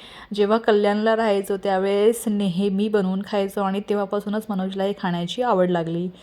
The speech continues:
तर सगळ्यात पहिल्यांदा अंडं अशा प्रकारे फोडून घ्यायचं, त्यावरती थोडंसं मीठ स्प्रिंकल करायचं, त्यानंतर थोडीशी लाल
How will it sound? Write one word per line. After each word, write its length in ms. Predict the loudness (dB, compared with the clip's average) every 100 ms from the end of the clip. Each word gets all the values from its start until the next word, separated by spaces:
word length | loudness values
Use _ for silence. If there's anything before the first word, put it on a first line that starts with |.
| -20 -14 -8
तर 40 |
सगळ्यात 280 | 0 2 2
पहिल्यांदा 560 | 2 0 2 0 0 0
अंडं 200 | 2 0
अशा 180 | -2
प्रकारे 380 | -4 -4 -2 -4
फोडून 420 | 0 2 2 2
घ्यायचं, 360 | 0 0 2 0
त्यावरती 480 | 0 0 0 2 0
थोडंसं 400 | 2 2 2 0
मीठ 500 | -2 0 -2 -2 -6
स्प्रिंकल 520 | -8 -2 -2 0 0
करायचं, 460 | 0 0 0 -2 -4
त्यानंतर 420 | -2 0 0 -4 -6
थोडीशी 540 | 0 0 0 -2 -2 4
लाल 140 | 4